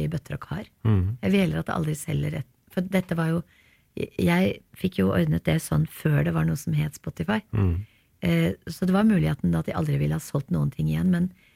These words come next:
Speaker 1: jeg hadde ikke lyst til å ende til tre kroner og femti øre på en bensinstasjon. Det er, jeg unner barna mine bedre enn det. Så jeg vil heller ta vare på det. Så jeg har hatt en, en deal med plateselskaper om at etter så mange salgsår, så skulle det gå tilbake til meg, da.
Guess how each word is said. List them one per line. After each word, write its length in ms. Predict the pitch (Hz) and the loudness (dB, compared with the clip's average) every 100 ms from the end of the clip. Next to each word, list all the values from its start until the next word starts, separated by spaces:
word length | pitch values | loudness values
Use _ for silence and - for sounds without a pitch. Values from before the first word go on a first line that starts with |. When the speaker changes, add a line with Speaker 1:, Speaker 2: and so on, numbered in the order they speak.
| _ _ | _ _
Speaker 1:
jeg 80 | 147 | -6
hadde 200 | 185 151 | -4 -4
ikke 160 | - 175 | -4 -4
lyst 200 | 151 - | -4 -6
til 100 | 180 | -4
å 40 | |
ende 220 | 170 135 | -2 -2
til 140 | 127 160 | -4 -8
tre 180 | 156 147 | -6 -4
kroner 220 | 160 147 | -2 -4
og 60 | 147 | -4
femti 320 | 147 - 151 | -6 -6 -4
øre 140 | 139 | -6
på 140 | - 147 | -4 -4
en 140 | 147 | -4
bensinstasjon. 520 | 147 139 151 147 175 170 _ _ | -4 -8 -10 -10 -12 -14 _ _
Det 120 | - | -8
er, 160 | 156 165 | -4 -4
jeg 300 | 165 170 170 - | -2 -4 -6 0
unner 200 | 165 147 | 2 2
barna 220 | 151 143 | 0 0
mine 200 | 147 147 156 | 0 -2 -2
bedre 280 | 147 - - | -4 -2 -4
enn 100 | 147 | -6
det. 120 | 156 - _ _ | -8 -14 _ _
Så 140 | - 175 | -4 0
jeg 100 | 156 | 2
vil 140 | 170 | 2
heller 180 | 165 151 | 2 0
ta 140 | - | -2
vare 280 | 165 151 139 | -2 0 -2
på 120 | - | -4
det. 140 | 160 175 185 | -6 -6 -4
Så 100 | 180 | 0
jeg 60 | |
har 80 | 165 | 0
hatt 200 | 160 - | 0 0
en, 200 | 156 156 - _ _ _ | 0 0 -6 _ _ _
en 140 | 170 | 0
deal 220 | 160 147 151 | 4 4 4
med 120 | 160 | 0
plateselskaper 600 | 160 147 147 - 143 160 | 0 -2 -4 -8 -6 -2
om 100 | 147 | 0
at 100 | 147 | 0
etter 200 | 165 - | -4 -6
så 240 | 151 - 147 | -6 -2 0
mange 500 | 151 147 139 143 147 | 2 2 0 0 -2
salgsår, 560 | 139 - 147 - 170 170 - - - | -4 -4 -4 -4 -2 -2 -4 -16 -12
så 140 | - | -8
skulle 220 | 151 160 151 | -4 -2 -2
det 100 | - | -2
gå 80 | 143 | -4
tilbake 360 | - 156 135 - | -6 -10 -10 -8
til 80 | 156 | -6
meg, 160 | 170 | -6
da. 80 | 156 | -6